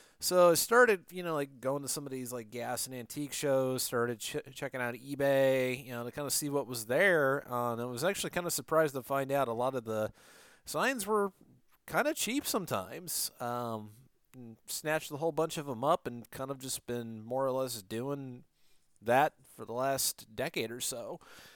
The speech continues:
Uh, for some context, I have about over two hundred signs. Uh, not exactly sure what my exact count is, but they are all on display at my house, in my garage, in my yard.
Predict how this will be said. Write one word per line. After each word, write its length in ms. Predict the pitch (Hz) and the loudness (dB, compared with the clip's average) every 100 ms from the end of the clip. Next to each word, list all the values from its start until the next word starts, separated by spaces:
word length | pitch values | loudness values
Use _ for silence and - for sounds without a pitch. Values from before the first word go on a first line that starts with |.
| - _ | -20 _
Uh, 400 | - 143 151 147 | 0 4 6 4
for 140 | 143 160 | 2 -2
some 180 | - 151 | -6 -4
context, 640 | 175 170 160 180 190 - | 0 0 2 2 2 -2
I 120 | 120 | -2
have 420 | 113 135 135 131 123 | 0 2 2 2 -4
about 380 | 117 135 135 | -2 0 0
over 180 | 135 127 | 0 -6
two 200 | 123 147 | -6 -8
hundred 500 | - - 180 185 - | -8 -6 -4 -4 -4
signs. 760 | - 170 170 180 175 180 - - | -4 -2 -2 -4 -6 -4 -2 -2
Uh, 160 | - 120 | -4 -8
not 160 | 127 139 | -6 -6
exactly 380 | 139 143 139 | -4 -6 -8
sure 220 | 123 - 143 | -10 -6 -6
what 100 | 131 | -6
my 140 | 127 | -8
exact 320 | 110 127 123 | -6 -8 -8
count 300 | - 147 151 | -8 -8 -8
is, 300 | 156 156 147 | -6 -6 -6
but 120 | 127 | -10
they 120 | 120 120 | -10 -6
are 140 | 120 | 0
all 240 | 127 135 | 2 2
on 100 | 131 | 0
display 420 | 120 - - 123 127 | -4 -10 -8 -4 -4
at 80 | |
my 160 | 107 113 | -6 -12
house, 520 | - 127 143 185 - | -8 -4 -2 -2 -6
in 60 | 113 | -8
my 160 | 107 | -12
garage, 520 | 107 120 127 135 131 120 | -8 -2 0 0 -2 -8
in 80 | |
my 160 | 110 107 | -12 -12
yard. 520 | 110 120 147 180 165 | -8 0 2 0 -4